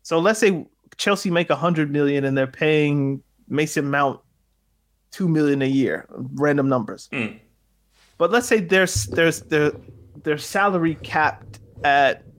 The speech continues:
Speaker 1: you can only spend ten million a year. So then Ma-, Mason Mount's wages go from two million to one million. Just making the math easy,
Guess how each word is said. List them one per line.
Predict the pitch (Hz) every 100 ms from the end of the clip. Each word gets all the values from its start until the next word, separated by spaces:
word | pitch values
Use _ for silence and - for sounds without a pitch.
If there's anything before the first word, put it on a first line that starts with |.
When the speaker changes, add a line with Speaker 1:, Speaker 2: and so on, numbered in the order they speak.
| -
Speaker 1:
you | 156 147
can | 156
only | 156
spend | 147 - 151 143 135
ten | - 156
million | 156 151 143 131
a |
year. | 131 139 113 82
So | -
then | 139 139 127 127
Ma-, | 139 156
Mason | - 156 160 147
Mount's | 147 135
wages | 147 143 143
go | 151
from | 151 139 131
two | - 165
million | 151 139 135 131
to | 135
one | 127 139
million. | 135 117 113 - - _ - -
Just | 135
making | 147 143
the | 127
math | 127 117 -
easy, | 147 131 -